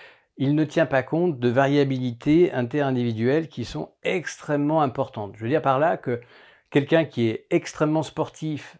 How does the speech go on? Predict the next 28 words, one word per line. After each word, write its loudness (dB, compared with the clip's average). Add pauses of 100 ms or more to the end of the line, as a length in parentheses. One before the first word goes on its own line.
par 0
rapport 0
à -2
quelqu'un -6
qui -10
n'est -4
pas -4
du -4
tout -4
sportif, -6 (240)
on 0
va 6
avoir, 0 (120)
euh, -8 (220)
une, -8
une -6
plage 4
de -6
normalité 2
de -4
l'I -4
M -6
C -8
qui -10
est -6
différente. -4
En -10
effet, 2